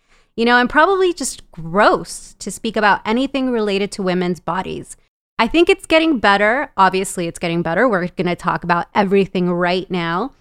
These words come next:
But women are still embarrassed to speak to each other candidly about these experiences.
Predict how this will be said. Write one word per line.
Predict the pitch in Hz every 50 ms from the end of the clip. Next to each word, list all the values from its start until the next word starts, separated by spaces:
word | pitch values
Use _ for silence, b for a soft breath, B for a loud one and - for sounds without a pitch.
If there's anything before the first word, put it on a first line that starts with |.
| _ _ _ _ _ -
But | 247 226 185
women | 254 269 311 311
are | 320 311
still | - - - 262 269
embarrassed | 269 262 214 220 196 214 220 208 - -
to | -
speak | - - - - 214 208 -
to | - -
each | 214 196 -
other | 208 196 185 180
candidly | - - - 196 214 214 226 226 262 262 269 285 277 277 254 - -
about | 165 - _ - 175 170 175 170 - - _
these | - 185 175 147
experiences. | 170 - - - - - 175 160 156 139 135 131 156 - - - - -